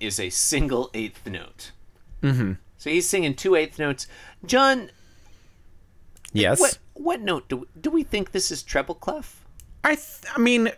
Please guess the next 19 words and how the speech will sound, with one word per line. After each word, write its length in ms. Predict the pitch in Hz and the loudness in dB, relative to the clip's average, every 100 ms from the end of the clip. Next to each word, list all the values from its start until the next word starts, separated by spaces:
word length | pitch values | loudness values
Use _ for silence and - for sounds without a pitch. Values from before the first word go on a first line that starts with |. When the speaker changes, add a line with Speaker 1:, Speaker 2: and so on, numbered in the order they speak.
| - | -6
Speaker 2:
<sighs> 140 | - - - - | -4 -4 -8 -2
look, 320 | 156 123 - - | 0 2 0 2
as 220 | 170 165 | 2 4
you 220 | 175 131 | 2 2
so 240 | - - 143 | 0 2 2
rightly 320 | 135 127 123 | 4 2 2
pointed 320 | 110 117 104 | 2 2 4
out, 160 | 92 104 | 2 2
there's 180 | 127 113 | 2 2
no 100 | 107 | 0
clef. 400 | 82 76 - - - - - - - | 0 0 -4 -14 -20 -20 -20 -20 -12
Speaker 1:
Uh-huh. 220 | - 104 87 117 | -8 -6 -8 -4
But 160 | 135 143 | 0 0
it's, 180 | 131 | 0
it's 180 | - - | -8 -8
probably 340 | - 165 104 90 | -2 0 0 -4
an 100 | 80 | -8
F, 300 | - 107 - | -12 -14 -6
right? 240 | 95 110 | -6 -2